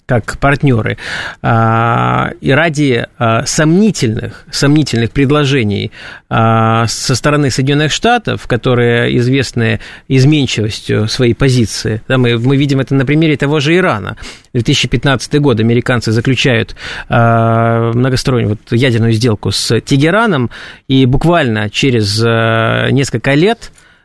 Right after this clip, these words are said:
а, выходят из этой сделки и, более того, пытаются принудить,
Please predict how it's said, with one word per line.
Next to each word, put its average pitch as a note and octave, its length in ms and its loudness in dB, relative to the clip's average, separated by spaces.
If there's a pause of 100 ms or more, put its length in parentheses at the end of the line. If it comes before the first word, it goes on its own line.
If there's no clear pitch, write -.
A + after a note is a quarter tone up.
а, A#2+ 520 2
выходят C#3 600 -2 (140)
из C3 140 0
этой B2+ 240 2
сделки E3 400 0
и, C3 80 2
более D#3+ 380 2
того, D3+ 420 0 (220)
пытаются D3 440 2
принудить, E3+ 840 0